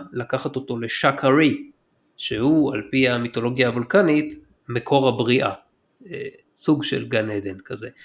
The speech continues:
אבל יותר מכך, הוא גם אמור להכיל את התשובות לכל שאלות הקיום, וזה, לפי סייבוק, למה וולקנים קדומים שאפו אליו. זאת אומרת, אנחנו לומדים מפה שאפילו לפני העידן של ה-Time of Awakening של סורק, שדיברנו עליו בחלק הקודם,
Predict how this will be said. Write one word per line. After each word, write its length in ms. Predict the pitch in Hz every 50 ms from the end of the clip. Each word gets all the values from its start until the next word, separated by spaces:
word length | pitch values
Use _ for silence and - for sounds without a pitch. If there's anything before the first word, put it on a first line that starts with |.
| - - - -
אבל 180 | 117 127 123
יותר 300 | 120 117 117 - 208 247
מכך, 500 | 269 214 - - - 113 127 160 - - -
הוא 120 | - 120 117
גם 160 | 113 110 110
אמור 440 | 110 120 147 180 202 202 180 151 131
להכיל 420 | 117 113 - - - 185 175 165
את 120 | - -
התשובות 480 | 139 139 - 135 113 120 135 151 - -
לכל 260 | 117 - - 135 143
שאלות 420 | 139 139 139 123 117 127 135 135 -
הקיום, 480 | - - 117 120 170 160 131 107 98 - - _ _ _ _ _ _ - -
וזה, 600 | 101 101 98 101 135 208 262 240 196 185 190 190 190 -
לפי 260 | - 104 - - 147
סייבוק, 640 | 139 143 - 196 214 202 139 123 131 143 139 - - _ _ _ _ _ _ _ _ -
למה 240 | 127 131 139 151 147
וולקנים 540 | 135 139 123 117 - 135 123 127 127 131 -
קדומים 440 | - - 123 120 113 127 135 131
שאפו 440 | 131 - 123 104 95 - - 139 127
אליו. 240 | 113 101 95 95 98 - _
זאת 160 | - - - 127
אומרת, 320 | 117 120 123 120 127 123 - - - _ _ _ _ -
אנחנו 180 | 135 120 - 135
לומדים 340 | 123 123 120 131 165 185 196
מפה 260 | 190 196 - 143 143
שאפילו 560 | 143 - - - - - - 196 202 247 226
לפני 380 | 170 135 139 - - 190 247 294
העידן 480 | 254 180 135 123 127 120 127 131 135
של 200 | 135 - 139 123
ה-Time 400 | 117 - - 143 135 135 139 135
of 480 | 127 120 117 120 - - _ _ _ -
Awakening 480 | 120 135 151 151 151 160 131 117 110 107
של 160 | - 117 -
סורק, 360 | - - 139 135 143 127 -
שדיברנו 440 | - - 107 107 120 135 143 151 135
עליו 140 | 123 120 -
בחלק 240 | - - 135 147 139
הקודם, 340 | - - - 190 254 262